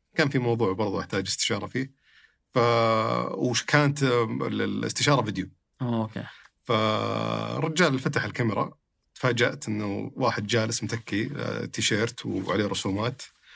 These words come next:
Speaker 1: ولابس سماعات كذا كبيرة حقت الظاهر جيمنج ولا شيء. ف-، وبعدين قعدت أناظر فيه اللي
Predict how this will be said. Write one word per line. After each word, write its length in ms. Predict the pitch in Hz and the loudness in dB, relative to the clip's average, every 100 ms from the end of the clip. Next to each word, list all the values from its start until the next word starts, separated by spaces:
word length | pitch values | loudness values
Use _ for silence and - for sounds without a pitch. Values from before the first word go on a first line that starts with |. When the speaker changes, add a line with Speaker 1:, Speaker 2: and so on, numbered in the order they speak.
| - _ _ - | -20 _ _ 0
Speaker 1:
ولابس 380 | 127 113 107 - | 2 2 0 2
سماعات 360 | 107 107 98 | 2 0 -2
كذا 300 | - - 104 104 107 107 - 117 | -4 -4 -6 -8 -10 -10 -10 -8
كبيرة 420 | - 113 110 98 | -2 2 2 2
حقت 460 | 95 - 101 104 - | -2 -6 -4 -4 -4
الظاهر 240 | 107 104 | -4 -2
جيمنج 440 | 98 107 98 92 95 | 0 0 0 -4 -4
ولا 120 | 92 | -6
شيء. 220 | 107 101 - - - _ _ | -4 -6 -8 -20 -20 _ _
ف-، 140 | - 113 | -2 0
وبعدين 480 | 123 123 123 175 | 2 2 4 6
قعدت 200 | 151 147 | 6 4
أناظر 220 | 156 156 - | 2 2 2
فيه 280 | 147 139 | 2 2
اللي 380 | 113 110 101 101 | 2 -2 -4 -6